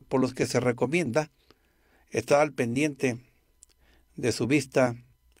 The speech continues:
hacerse un chequeo, está bien, integral de manera anual, por lo menos una vez al año, en aquellas personas a las que ya se les diagnosticó diabetes, sea del tipo uno o del tipo dos.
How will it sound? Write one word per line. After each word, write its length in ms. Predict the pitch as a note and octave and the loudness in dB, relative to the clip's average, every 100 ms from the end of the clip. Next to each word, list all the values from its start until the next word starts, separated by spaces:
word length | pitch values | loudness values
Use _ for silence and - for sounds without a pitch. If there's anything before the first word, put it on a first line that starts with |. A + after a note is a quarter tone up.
| _ _ _ _ _ _ | _ _ _ _ _ _
hacerse 340 | A2+ C#3+ C#3 | -2 0 0
un 100 | E3+ | -2
chequeo, 460 | - G#2+ C#3+ G#3 F3 | -2 0 0 -2 -2
está 240 | A#2+ C3 | 0 0
bien, 340 | A2 D3 F3+ E3+ _ _ _ _ _ _ _ _ _ _ | 2 2 0 -8 _ _ _ _ _ _ _ _ _ _
integral 520 | - A#2+ A#2+ A2 C#3 | -4 0 2 2 2
de 80 | C3+ | 0
manera 400 | G#2+ A#2+ C3+ C3 - | -2 -2 -2 -4 -8
anual, 500 | A2 A2 B2 D3 A2+ | -6 -2 2 2 0
por 160 | - G2 | -4 -8
lo 80 | |
menos 260 | G2 A#2 G#2+ | -4 -4 -4
una 140 | A2+ | -2
vez 220 | G#2 A2 G#2+ | 0 0 0
al 120 | G#2+ | 0
año, 360 | B2 B2 A#2+ - - _ _ _ _ _ _ | 0 -2 -6 -8 -20 _ _ _ _ _ _
en 180 | - G#2 | -6 -4
aquellas 400 | G#2 A#2+ A#2+ A#2+ | -2 0 0 0
personas 420 | G2+ F#2+ C3 A2+ | -2 -2 -2 -2
a 60 | A#2+ | -2
las 160 | G2+ | -2
que 300 | - A#2 G#2+ | -2 -2 -2
ya 260 | A2 B2 C#3 | -2 -2 -2
se 120 | C3 | -2
les 200 | G2+ G2 | -8 -8
diagnosticó 680 | G2+ G2 G#2 F2 G#2 - B2+ | -8 -8 -10 -10 -10 -2 -2
diabetes, 680 | A#2 G#2+ C3+ C3 A2+ - - _ _ _ _ _ _ _ _ _ _ | 2 2 2 -2 -8 -8 -16 _ _ _ _ _ _ _ _ _ _
sea 160 | - B2+ | -2 0
del 180 | A#2+ G#2 | 0 0
tipo 260 | C3+ C3 | -2 0
uno 200 | C3 B2 | 0 0
o 20 | |
del 140 | G2+ F#2+ | -2 -4
tipo 280 | A#2 A2 G#2+ | -4 0 0
dos. 480 | D3 A#2 - - | 0 -2 -8 -14